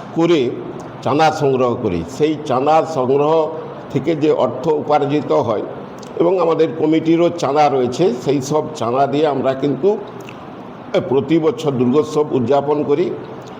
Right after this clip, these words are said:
এবছরের দুর্গোৎসব যে আমরা করছি, কর্ণাটকের মহারাষ্ট্র, এ, কর্ণাটকের বিধানসভার আদলে আমাদের কিন্তু এবারের পুজো মণ্ডপ, এটা করতে গিয়ে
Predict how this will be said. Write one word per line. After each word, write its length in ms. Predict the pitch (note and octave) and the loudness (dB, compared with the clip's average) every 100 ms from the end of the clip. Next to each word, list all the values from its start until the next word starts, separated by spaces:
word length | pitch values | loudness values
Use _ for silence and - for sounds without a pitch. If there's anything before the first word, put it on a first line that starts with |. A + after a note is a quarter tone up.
| - | 0
এবছরের 600 | D3 E3+ E3+ F3 F3+ C#3 | 2 2 2 2 2 2
দুর্গোৎসব 560 | D3 C#3 E3 - E3 D#3+ - - - | 2 2 2 2 2 2 -4 -8 -6
যে 220 | - D#3 | 2 4
আমরা 460 | D3 D3 D3+ D3+ C#3+ - | 4 4 4 4 4 2
করছি, 420 | E3+ - C3+ D#3 - - - - - | -2 0 -2 -2 -4 -10 -12 -14 -6
কর্ণাটকের 720 | A#2 C3+ D#3+ D#3+ D#3 D#3+ E3 C#3+ - - - - | -2 2 2 2 0 2 2 2 -4 -12 -14 -6
মহারাষ্ট্র, 800 | F#2+ B2 D3+ D#3 C#3+ - - D#3 C3+ - | -2 0 2 2 0 -6 0 0 0 0
এ, 120 | D3 C3 | 0 2
কর্ণাটকের 560 | C#3+ C#3 D#3+ E3 C#3+ D#3 | 0 2 2 0 2 2
বিধানসভার 680 | C3 B2+ C#3+ D3+ D3 D3+ D3+ - - - - - | 2 2 2 0 2 2 2 0 -10 -12 -10 -2
আদলে 420 | C3+ E3 E3 B2+ - - - - - | 2 4 4 2 -2 -8 -10 -10 -4
আমাদের 280 | C3+ D3+ D3+ | 0 0 0
কিন্তু 240 | D3+ D3+ D3+ | 0 0 2
এবারের 420 | C#3 B2+ C#3 D3+ - | 2 4 2 2 -2
পুজো 220 | C3 B2 C#3 | 0 2 2
মণ্ডপ, 440 | C#3 C#3+ D#3+ F#3+ - - - - - - - | 2 2 4 2 0 -8 -10 -12 -12 -12 -6
এটা 260 | - B2+ D#3+ | -2 2 2
করতে 460 | D3+ C#3 C#3+ E3 F3 | 2 -2 0 2 4
গিয়ে 300 | F#3+ D#3+ | 4 4